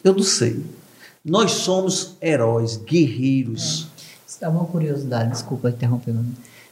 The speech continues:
Speaker 2: uma curiosidade que eu acho, toda vez que eu vejo isso, me, eu fico rindo, porque acontece em algumas cidades aí do pessoal ficar sem água um, dois dias, e é um alarme.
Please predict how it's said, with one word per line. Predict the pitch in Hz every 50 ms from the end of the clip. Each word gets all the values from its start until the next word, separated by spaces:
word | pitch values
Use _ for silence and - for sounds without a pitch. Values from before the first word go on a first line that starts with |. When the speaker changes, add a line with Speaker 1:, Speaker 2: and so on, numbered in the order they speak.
| _ -
Speaker 2:
uma | 156 147
curiosidade | 147 151 156 143 143 135 131 127 127 131 127 123 120 120 -
que | - 131
eu | 123 117
acho, | 117 117 113 - - - - - - _ _ _
toda | 190 196 208
vez | 196 196 196
que | - -
eu | 175 156
vejo | 143 143 151 151 151
isso, | 165 156 - -
me, | 156 156 - - 156
eu | 151
fico | 147 - - - - 175
rindo, | 143 139 143 131 127 120 117
porque | - 147 135 - 156 151 151 151 - - - - - - - - _ _ _ _ _ _
acontece | - 151 - 214 214 214 220 220 208 214 - 190
em |
algumas | 165 151 151 147 151 143 147
cidades | - - 123 120 117 113 113 110 113 117
aí | 113 107 113 123 131 127 123 120 - - - - - - -
do | 175 151 143 135
pessoal | - 143 135 127 - - 135 127
ficar | - - - 127
sem | 117 - - 131 131 127
água | 123 123 120 123 120
um, | 127 131
dois | 135 131 127 127 120
dias, | - 165 156 139 143 143 127 - - - - - - - _ - - - - - _ _
e | - 175 165
é | 165
um | 196 220 233 233
alarme. | 214 160 131 117 104 120 143 151 139 131 120 120 117 113 113